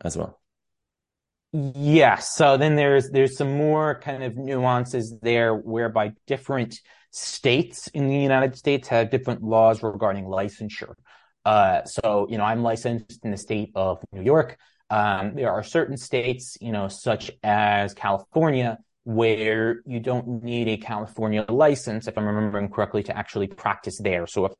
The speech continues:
Speaker 2: I see a patient via telehealth, telehealth,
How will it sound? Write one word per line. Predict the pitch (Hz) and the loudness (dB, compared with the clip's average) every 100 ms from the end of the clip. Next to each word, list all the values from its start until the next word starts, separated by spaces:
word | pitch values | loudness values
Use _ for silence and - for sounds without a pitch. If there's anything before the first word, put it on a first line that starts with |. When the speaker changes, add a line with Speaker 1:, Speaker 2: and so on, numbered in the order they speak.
| - | -4
Speaker 2:
I | 110 110 107 - - _ | 0 2 0 -4 -18 _
see | - - 120 110 | -18 -2 2 2
a | |
patient | 110 117 113 113 | 2 0 0 -4
via | 104 101 | -4 -2
telehealth, | - 120 113 107 98 - - _ | 2 4 4 4 2 -6 -20 _
telehealth, | 135 127 110 101 | 0 0 0 -4